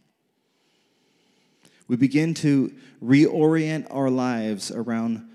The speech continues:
what it, around a faithful presence, a faithful witness to the gospel and to those in our mission field. We pray for wisdom and we ask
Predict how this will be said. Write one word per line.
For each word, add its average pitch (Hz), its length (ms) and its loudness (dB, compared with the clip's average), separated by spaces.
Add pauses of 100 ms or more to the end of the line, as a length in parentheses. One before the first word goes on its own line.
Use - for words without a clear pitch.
(180)
what 120 220 0
it, 120 100 0 (380)
around 117 240 -2
a 107 40 -8
faithful 135 800 -6 (340)
presence, 110 680 -6 (140)
a - 40 -20
faithful 135 500 -4
witness 110 800 -8 (1000)
to 127 100 -10
the 113 100 -4
gospel 123 800 -6 (800)
and 107 120 -10
to 113 80 -2
those 113 320 -2
in 110 80 -4
our 107 80 -4
mission 104 340 -8
field. 69 320 -16 (1400)
We 120 100 -4
pray 143 220 -2
for 139 180 -2
wisdom 135 580 -2
and 110 120 -4
we 117 160 0
ask 131 500 -8